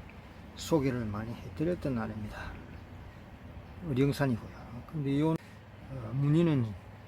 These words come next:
갈수록 더 화려해지고 있습니다. 어, 서반보다도 어떻게 보면 지금은,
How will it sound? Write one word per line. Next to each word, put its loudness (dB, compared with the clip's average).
갈수록 2
더 -8
화려해지고 -6
있습니다. -12
어, -6
서반보다도 8
어떻게 4
보면 2
지금은, 6